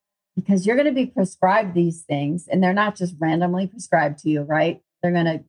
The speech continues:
you're gonna get your blood work done first. You'll have to go to the lab to do it. There's one near you. They're near everybody. And then, then the lab is gonna send it in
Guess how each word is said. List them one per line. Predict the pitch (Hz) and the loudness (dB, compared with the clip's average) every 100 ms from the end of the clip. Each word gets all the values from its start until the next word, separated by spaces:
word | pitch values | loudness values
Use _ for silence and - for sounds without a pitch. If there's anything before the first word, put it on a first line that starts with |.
| - | -10
you're | 156 | -6
gonna | 160 156 | -4 -2
get | 175 | -2
your | 220 | -2
blood | 202 208 190 | 2 0 0
work | 196 190 | -6 -4
done | 214 208 | -4 -2
first. | 185 180 190 - _ _ - | 0 0 -2 -12 _ _ -4
You'll | 160 165 | 0 0
have | 175 | 0
to | - | -4
go | 185 196 | 0 0
to | |
the | 220 | 2
lab | 233 190 196 | 2 2 0
to | 208 | -4
do | 175 175 | 0 0
it. | 175 | 0
There's | 170 165 | -4 -6
one | 165 180 190 | -2 0 0
near | 170 170 | 0 -2
you. | 170 175 | -2 -2
They're | 160 | -2
near | 151 160 170 | -4 -2 -2
everybody. | 151 151 147 147 170 - _ _ _ _ _ | -2 -4 -4 -4 -6 -12 _ _ _ _ _
And | 226 226 214 214 180 | -2 -2 -2 -4 -2
then, | 226 220 170 - | -2 -2 -10 -14
then | 156 214 208 196 | -2 0 2 2
the | |
lab | 190 208 240 277 | 2 2 2 0
is | 247 | -2
gonna | 226 214 | -2 -2
send | - 202 196 | 0 2 2
it | 190 | 4
in | 190 185 | 2 0